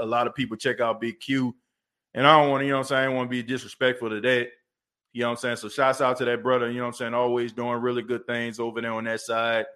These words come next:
Uh, you know what I'm saying? Good mind, good solid brother. Shouts out to Hoodie Jude. Uh, you know what I'm saying? Definitely wanna be a part of his show. I seen his email, but late. And I think last week he, uh, he invited me to be on his show. Definitely wanna get with him.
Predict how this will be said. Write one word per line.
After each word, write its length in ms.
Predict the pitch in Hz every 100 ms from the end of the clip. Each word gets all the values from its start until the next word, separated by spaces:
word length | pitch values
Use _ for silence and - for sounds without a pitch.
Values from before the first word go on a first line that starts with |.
| _ _ _ _ _ -
Uh, 220 | 101 101
you 140 | 107 117
know 60 |
what 40 | 113
I'm 60 |
saying? 280 | 127 113 104
Good 160 | 123 120
mind, 420 | 120 117 110 98
good 140 | 123
solid 440 | - 120 117 110 95
brother. 300 | 120 113 110
Shouts 300 | 123 117 120
out 160 | 117
to 80 | 107
Hoodie 240 | 127 117
Jude. 460 | 107 117 120 117 117 _ _ _ _ _ _
Uh, 160 | 101 104
you 100 | 113
know 80 | 120
what 100 | 117
I'm 20 |
saying? 180 | 123 113
Definitely 380 | 127 127 127 120
wanna 200 | 120 117
be 140 | 113
a 80 | 120
part 260 | 135 123 120
of 60 |
his 100 | 113
show. 200 | - 123
I 80 | 120
seen 300 | - 139 127
his 160 | 113 -
email, 380 | 147 135 131 120
but 180 | 98 92
late. 540 | 107 131 175 - - _ _ _ _ _ -
And 120 | 110
I 40 |
think 280 | 110 143 123
last 300 | 143 147 143
week 240 | 147 139
he, 180 | 135 131
uh, 280 | 123 120 113 113 _ _ -
he 120 | 135
invited 360 | 123 120 131 127
me 200 | 131 127
to 120 | -
be 200 | 107 127
on 180 | 123 120
his 100 | 117
show. 240 | - 131
Definitely 420 | 120 131 131 131 123
wanna 200 | 120 107
get 200 | 127 107
with 140 | 113
him. 320 | 127 123 123